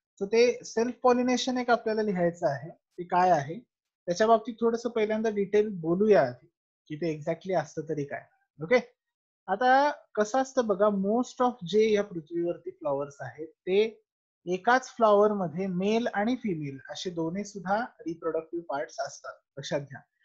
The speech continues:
क्वचितच काही असे flowers आहेत ज्यांच्यामध्ये फक्त male part किंवा फक्त female part असे असतात. Okay? So बरेचसे असे flowers आहेत ज्यांच्यामध्ये male part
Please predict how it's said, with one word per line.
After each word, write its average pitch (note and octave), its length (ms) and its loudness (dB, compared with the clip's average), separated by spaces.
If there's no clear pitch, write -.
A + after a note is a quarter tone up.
क्वचितच A#3 440 -2
काही A3+ 220 2
असे A3 220 0
flowers G3+ 460 0
आहेत F#3+ 200 -2
ज्यांच्यामध्ये F#3 580 -8
फक्त - 260 -10
male F#3+ 420 -2
part E3+ 300 0
किंवा F#3 260 -8
फक्त - 200 -14
female D3 500 -8
part C#3 240 -6
असे G3 360 -8
असतात. C3+ 320 -10
Okay? A#3 360 -2
So G3+ 80 2
बरेचसे G#3 460 4
असे B3 200 0
flowers G#3 440 2
आहेत G#3+ 220 -2
ज्यांच्यामध्ये F#3+ 520 -4
male F#3+ 360 -2
part G3+ 180 0